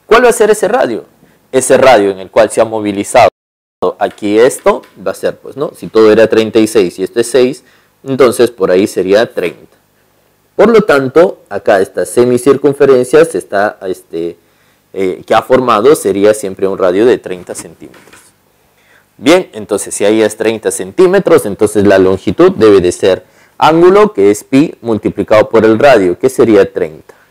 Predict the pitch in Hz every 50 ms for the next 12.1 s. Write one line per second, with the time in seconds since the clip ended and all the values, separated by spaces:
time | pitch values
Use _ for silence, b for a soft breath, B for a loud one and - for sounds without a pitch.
0 | b b 110 110 110 135 135 135 - 127 113 113 110 - b b b b b b
1 | b _ _ - 107 107 104 101 - - - 92 104 101 - - 143 156 165 160
2 | - - _ _ _ _ _ _ _ _ _ _ - - - _ _ _ _ _
3 | _ _ _ _ _ _ _ _ b b b b b b b b b b b -
4 | 233 240 220 233 226 - _ - 156 139 135 139 135 131 - 165 175 165 147 156
5 | 175 175 - - - 104 107 107 - - 104 98 - 95 104 120 143 165 160 -
6 | - 104 - - 98 101 110 110 104 98 95 90 92 95 95 104 101 104 98 -
7 | 104 104 107 110 - 98 92 - - 95 98 95 92 120 127 156 160 - _ _
8 | _ _ _ _ _ _ _ _ _ _ _ _ _ _ _ _ _ _ _ _
9 | _ - 170 180 151 107 95 87 92 147 202 - - - 113 113 - 98 92 -
10 | 123 123 131 131 - - 92 - - 131 107 92 90 92 110 135 _ _ _ _
11 | _ _ _ _ _ _ - - - _ - 113 107 - - 90 87 - - 76
12 | 71